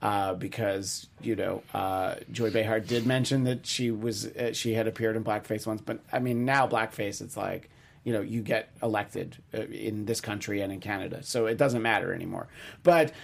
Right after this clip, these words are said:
uh, you know, he brought up points, uh, about, about both of them, about both, uh, she and Whoopi Goldberg, and I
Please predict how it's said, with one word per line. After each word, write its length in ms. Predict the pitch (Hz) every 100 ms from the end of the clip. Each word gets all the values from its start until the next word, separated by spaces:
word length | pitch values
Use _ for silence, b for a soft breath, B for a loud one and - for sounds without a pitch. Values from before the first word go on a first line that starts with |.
| B B
uh, 420 | 143 139 135 127 113
you 180 | 151 147
know, 60 | 135
he 100 | 139
brought 300 | 120 147 143
up 160 | 131
points, 480 | - 143 131 120 -
uh, 140 | 117 117
about, 540 | 120 120 110 104 - - - -
about 280 | 117 117 123
both 260 | 151 220 220
of 120 | 104
them, 300 | 98 98 104 -
about 440 | 110 104 110 107 -
both, 460 | 113 110 107 -
uh, 420 | 117 107 104 101
she 440 | - - 120 110 104
and 400 | 101 101 98 98 B B B -
Whoopi 220 | 123 123
Goldberg, 600 | 165 165 147 151 143 127 B B B B -
and 460 | 143 147 147 143 - -
I 460 | 117 147 151 139